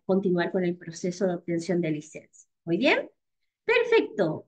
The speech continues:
Nos encontramos en un ratito más. ¿Cuánto se demora aproximadamente de que se solicite el examen de conducir en la municipalidad hasta que uno lo realice? Félix,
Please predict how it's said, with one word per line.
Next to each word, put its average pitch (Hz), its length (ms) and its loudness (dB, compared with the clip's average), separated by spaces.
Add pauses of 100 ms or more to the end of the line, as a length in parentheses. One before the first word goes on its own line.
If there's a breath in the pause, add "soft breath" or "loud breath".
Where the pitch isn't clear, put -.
(160)
Nos 202 280 2
encontramos 214 800 4
en 240 100 2
un 233 140 2
ratito 208 380 -4
más. 294 420 -2 (500 soft breath)
¿Cuánto 480 260 -4
se 440 140 0
demora 294 340 6
aproximadamente 226 920 0
de 220 160 -2
que 220 100 -2
se 208 200 -4
solicite 208 600 -2
el 247 80 2
examen 220 460 0
de 220 100 -2
conducir 185 640 -4
en 208 120 -2
la 196 80 0
municipalidad 196 720 -2 (100)
hasta 190 260 -8 (200)
que 175 100 -4
uno 196 240 2
lo 226 120 0
realice? 202 640 -4 (400 loud breath)
Félix, 381 480 4